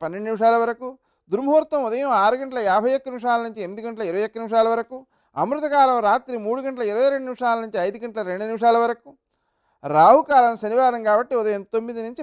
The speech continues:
పదిన్నర వరకు. నేటి విశేషాలు: భీష్మ ద్వాదశి, ప్రహ్లాద ద్వాదశి, తిల ద్వాదశి, వరాహ ద్వాదశి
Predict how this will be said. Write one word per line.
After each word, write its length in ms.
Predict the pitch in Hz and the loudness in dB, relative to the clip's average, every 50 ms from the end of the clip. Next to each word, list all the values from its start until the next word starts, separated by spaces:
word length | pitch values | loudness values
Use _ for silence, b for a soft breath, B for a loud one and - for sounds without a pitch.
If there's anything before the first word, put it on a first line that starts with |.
| - - | -8 -4
పదిన్నర 400 | 175 175 175 170 170 165 156 151 151 | -4 -2 -2 -2 0 0 2 2 2
వరకు. 280 | 143 135 135 - - - _ _ _ _ _ _ _ _ _ _ _ _ _ _ _ _ _ _ _ _ _ _ - | 2 0 0 -4 -8 -16 _ _ _ _ _ _ _ _ _ _ _ _ _ _ _ _ _ _ _ _ _ _ -12
నేటి 640 | 202 180 190 214 254 240 269 240 180 151 143 139 _ _ _ - | -6 -2 0 0 0 0 -2 -4 -4 -4 -4 -8 _ _ _ -10
విశేషాలు: 580 | 170 165 170 220 226 208 214 247 247 262 277 - _ _ | -8 -4 0 2 2 4 6 4 4 4 4 -2 _ _
భీష్మ 460 | 143 165 190 247 240 - - 247 233 | 0 2 4 4 2 0 -4 -4 -4
ద్వాదశి, 520 | 196 160 175 170 175 196 214 226 226 285 277 _ _ _ - | -4 -2 0 2 2 2 0 -2 -10 -12 -18 _ _ _ -10
ప్రహ్లాద 420 | 175 180 170 220 254 247 233 220 208 185 165 | -8 -6 -2 2 4 4 4 4 0 -2 -2
ద్వాదశి, 400 | 175 175 180 208 233 233 208 285 294 _ _ _ _ - | -2 0 0 0 -2 -4 -10 -14 -18 _ _ _ _ -4
తిల 180 | 202 214 247 247 | -2 0 0 0
ద్వాదశి, 600 | 196 170 180 190 208 220 226 233 220 285 294 _ _ | -2 -2 0 2 2 2 2 0 -8 -12 -18 _ _
వరాహ 380 | - 156 185 214 233 240 214 220 | -4 0 4 6 6 6 6 2
ద్వాదశి 560 | 196 - 190 196 202 214 226 214 - 285 285 | 0 -2 -2 0 0 0 -2 -6 -14 -18 -20